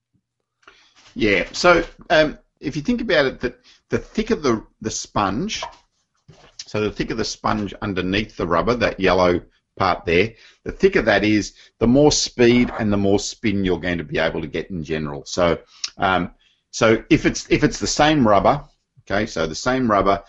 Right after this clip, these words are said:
the th-, in, and you get it in a thicker, um, or a, a bigger thickness, um, then you will be able to generate more speed and spin. The thinner rubber, you'll be able to get more control. So if you're thinking about the backhand and more controlling and blocking,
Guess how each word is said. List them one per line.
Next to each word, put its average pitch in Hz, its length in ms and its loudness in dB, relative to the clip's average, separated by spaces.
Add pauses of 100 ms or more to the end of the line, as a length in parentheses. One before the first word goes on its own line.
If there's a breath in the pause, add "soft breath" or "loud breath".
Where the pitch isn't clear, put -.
(140)
the 85 80 -8
th-, - 120 -18 (160)
in, 95 260 -4
and 90 120 -2
you 87 100 -4
get 82 180 0
it 82 160 -8
in 87 140 -6
a 76 40 -8
thicker, 117 460 0 (320)
um, 78 300 -2 (160)
or 82 340 -4
a, - 60 -16 (180)
a - 40 -12
bigger 92 280 -2
thickness, - 580 -6 (560 loud breath)
um, 85 480 0
then 92 580 -2 (100)
you 107 120 -2
will 90 100 2
be 87 120 0
able 85 160 0
to 78 80 -8
generate 76 420 -4
more 76 180 -8
speed 78 360 -4
and 69 120 -8
spin. 69 440 -10 (280 soft breath)
The 92 120 0
thinner 135 420 0
rubber, 120 480 2
you'll 92 120 -2
be 85 120 0
able 82 140 0
to 82 80 -2
get 73 200 -6
more 73 220 -8
control. 71 640 -6 (240 loud breath)
So - 180 0
if 170 240 4
you're 190 80 6
thinking 160 360 2
about 107 500 2 (560)
the - 80 -2
backhand 98 640 -2
and 95 160 -2
more 107 220 0
controlling 101 720 0
and 82 160 -4
blocking, 101 560 -2